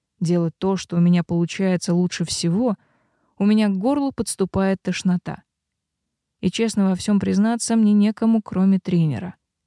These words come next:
Я совершенно одинок. Врач встаёт одновременно со мной. Кажется, он хороший физиономист.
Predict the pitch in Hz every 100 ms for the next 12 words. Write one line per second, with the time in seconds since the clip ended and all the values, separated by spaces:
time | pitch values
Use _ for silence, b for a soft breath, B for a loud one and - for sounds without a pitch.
0 | _ - 147 - - - - 196 208 202
1 | - 180 170 160 - - _ _ _ _
2 | _ _ _ - 185 247 262 - 233 240
3 | 226 196 196 196 220 220 214 - 196 180
4 | 143 147 _ _ _ _ _ - 165 151
5 | - - 180 220 - 180 165 170 185 -
6 | 180 175 180 185 180 165 -